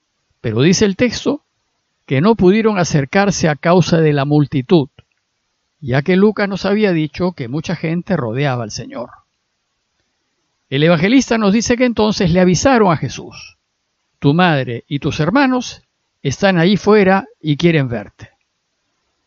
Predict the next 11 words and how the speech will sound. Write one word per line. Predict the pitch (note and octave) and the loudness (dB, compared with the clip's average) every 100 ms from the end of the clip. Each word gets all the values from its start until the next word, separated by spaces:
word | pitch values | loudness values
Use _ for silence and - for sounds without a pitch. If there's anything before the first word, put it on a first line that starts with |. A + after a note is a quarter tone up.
| _ _ - | _ _ -2
Lo | C#3 F#3 | 2 4
quieren | D#4+ E4 C#4 G3+ | 4 4 4 2
ver | C#4 B3+ | 2 2
después | F3+ - A#3 A#3+ | 0 2 2 2
del | A3 | 2
percance | G3 D3+ D3 G3+ A#3 - | 0 -2 -2 -2 -2 -2
que | E3+ D3+ | -2 -2
tuvo | G#3 F#3+ | 2 2
Jesús | - C3 - D#3+ | 2 -4 -6 -4
en | F3 D3 | -2 -2
Nazaret. | C3 C#3 C3 D#3 | -4 -6 -4 -4